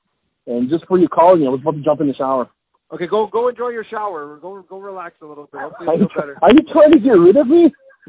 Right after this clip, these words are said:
Speaker 2: No, you told me you're in a rush to get in the shower.
Speaker 1: <laughs> Well, I, I'm just, I'm sticking sweaty, and I'm, I'm, like, I'm naked walking around my house now, so, so I got an ice
Speaker 2: Okay.
Speaker 1: pack on my hip, so, uh, that's helping. So thank you very much, Ryan, for, uh, taking the time for this interview, and, uh, I'll, I'll be listening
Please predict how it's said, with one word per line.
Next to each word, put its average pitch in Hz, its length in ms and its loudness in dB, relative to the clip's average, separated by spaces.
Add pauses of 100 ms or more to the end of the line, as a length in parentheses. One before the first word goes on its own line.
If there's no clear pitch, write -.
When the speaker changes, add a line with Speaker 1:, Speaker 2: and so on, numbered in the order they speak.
(100)
Speaker 2:
No, 311 160 -2
you 226 140 0 (100)
told 277 160 0
me 302 80 -12
you're 277 140 -2
in 277 40 -4
a 262 60 -2
rush 269 260 -4 (120)
to 240 60 -4
get 233 100 -14
in 233 100 -16
the 226 120 -6 (100)
shower. 196 480 -10
Speaker 1:
<laughs> - 20 -10
Well, 226 140 6
I, 269 340 6
I'm 254 140 -2
just, 247 160 -6
I'm 262 160 4 (100)
sticking 247 400 0
sweaty, 240 240 6
and 196 260 4
I'm, 196 140 2
I'm, 190 180 -2
like, 190 220 -2
I'm 190 180 0
naked 202 320 2
walking 180 280 2
around 180 160 2
my 170 100 0
house 165 260 2
now, 127 220 -4
so, 120 340 -4 (960)
so 139 80 0
I 135 80 2
got 170 140 6
an 170 80 2
ice 175 160 2
Speaker 2:
Okay. 151 80 -16
Speaker 1:
pack 151 220 2
on 147 80 2
my 143 160 0
hip, 156 200 0 (140)
so, 123 360 0
uh, 123 200 -6
that's 123 240 -6
helping. 123 400 -6 (880)
So 151 200 2
thank 180 180 4
you 208 80 4
very 202 180 4
much, 208 220 2
Ryan, 202 200 2
for, 175 340 4
uh, 160 100 -2
taking 175 180 -4
the 170 60 0
time 175 640 0
for 156 100 -6
this 139 140 -4
interview, 175 600 0
and, 143 180 0
uh, 123 720 0
I'll, 120 160 -4
I'll 120 120 -2
be 139 80 -2
listening 143 320 -2